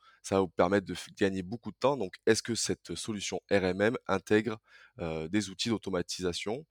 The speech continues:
Alors, je vous ai pris une petite stat. Cinquante-quatre pour cent des employés pensent pouvoir gagner deux cent quarante heures par an grâce à l'automatisation.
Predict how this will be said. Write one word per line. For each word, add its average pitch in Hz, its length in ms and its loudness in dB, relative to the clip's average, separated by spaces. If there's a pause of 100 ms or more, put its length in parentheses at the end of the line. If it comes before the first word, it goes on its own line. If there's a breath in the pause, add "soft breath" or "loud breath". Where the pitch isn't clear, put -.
(260 soft breath)
Alors, 90 120 -8
je - 40 -6
vous 92 140 -6
ai - 20 -4
pris - 140 -10
une 90 80 -8
petite - 300 -8
stat. 117 260 2 (480)
Cinquante-quatre 113 600 4
pour 95 160 -6
cent 101 160 -2
des 92 160 -4
employés 92 400 0
pensent - 260 -2
pouvoir 98 340 -4
gagner 98 460 0
deux 120 180 0
cent 113 260 -2
quarante 95 440 -2
heures 110 160 2
par 92 240 2
an 113 180 -2 (320 soft breath)
grâce 104 360 2
à 104 40 4
l'automatisation. 95 800 -2